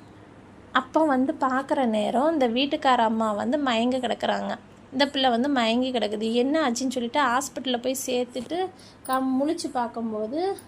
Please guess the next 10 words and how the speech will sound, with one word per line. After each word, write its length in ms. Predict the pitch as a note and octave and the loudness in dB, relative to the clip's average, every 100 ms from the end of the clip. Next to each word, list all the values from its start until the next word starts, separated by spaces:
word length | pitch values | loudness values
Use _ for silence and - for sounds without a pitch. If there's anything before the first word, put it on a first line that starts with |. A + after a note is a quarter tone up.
| - - | -20 -8
"என்னடி, 420 | C4 C#4+ E4 D4+ | -2 0 0 0
நான் 180 | D#4 C#4 | 0 0
இந்த, 260 | B3+ B3 A#3+ | 0 2 2
எப்படி 340 | B3 B3+ D#4 | 0 -2 -2
நான் 320 | C#4+ A#3+ A3+ | 0 -2 -4
ஹாஸ்பிட்டல்ல 380 | B3 - B3 A#3+ | -6 -10 -6 -2
வந்து 260 | A#3+ A3+ A#3+ | 0 -2 -2
இருக்கேன்?" 360 | A3+ - A#3 | -4 -4 -2
அப்படின்னு 400 | A3+ G#3+ A3 A#3 | -2 -2 -2 -2
அவங்க 320 | C#4 C#4 A3+ | -2 -2 -2